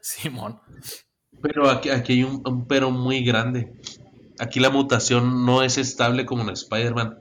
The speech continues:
Speaker 2: Aquí el A D N de la mosca cada vez va metiéndose más, va creciendo y va como que, este, consumiendo la parte humana. Entonces vemos cómo este Jeff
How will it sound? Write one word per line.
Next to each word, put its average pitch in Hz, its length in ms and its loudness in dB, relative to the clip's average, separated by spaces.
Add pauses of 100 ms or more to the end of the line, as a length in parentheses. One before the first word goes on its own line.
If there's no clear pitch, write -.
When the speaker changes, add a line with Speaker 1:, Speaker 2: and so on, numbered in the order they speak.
(180)
Speaker 2:
Aquí 135 440 -4
el 123 180 0
A 120 80 2
D 127 140 2
N 131 140 0
de 131 60 0
la 123 120 2
mosca 113 400 -2
cada 123 240 4
vez 127 400 0
va 120 320 2
metiéndose 127 600 -2
más, 120 400 -4
va 120 120 0
creciendo 135 500 0 (140)
y 117 100 -2
va 113 380 4
como 123 260 -2
que, 101 440 -2 (840)
este, - 420 -12
consumiendo 110 720 -2
la 120 180 2
parte 113 300 2
humana. 131 560 0 (140)
Entonces 113 560 -6
vemos 127 340 -2
cómo 131 480 0 (220)
este 127 480 -4
Jeff 120 240 -2